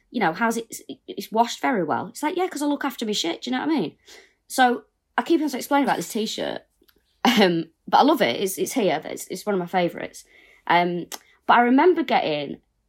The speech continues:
so, I, I mean, we weren't poor growing up, but, you know, there wasn't spare money knocking about. And I remember when, um, kickers were in fashion, I really wanted the black patent leather kickers that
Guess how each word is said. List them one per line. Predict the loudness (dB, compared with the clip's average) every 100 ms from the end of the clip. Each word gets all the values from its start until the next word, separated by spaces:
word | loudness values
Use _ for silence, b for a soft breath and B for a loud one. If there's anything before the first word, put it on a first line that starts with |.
| -10
so, | 0 2
I, | 4 4
I |
mean, | 4 4
we | 4
weren't | 4 4 -2 _ _
poor | 0 4 6 6 2 -2 2
growing | 2 2
up, | -4 -4 -8
but, | -8 -4
you | 0
know, | 0
there | 2
wasn't | 0 0 -6 b b
spare | -8 -2 4 4
money | 4 2 0
knocking | -2 -6 -10
about. | -6 -6 -6 -12 B B B B
And | 0
I |
remember | 4 6 6 4
when, | 4 4 2 0
um, | 0 2 0 -4 _ _ _ _ _ _ -20 _ 2
kickers | 2 2 -2 -2 -2
were | -2 -2 -8 _ _ _ _ _ _ -2
in | -2
fashion, | 0 -2 -2 -8 -10 -12 b b b -4
I |
really | 4 4 4
wanted | -2 -4 -8
the | -12
black | -2 0 0 -6
patent | -4 -2 -2 -4
leather | -4 -6
kickers | -8 -10 -6 -6 -4
that | -10 -10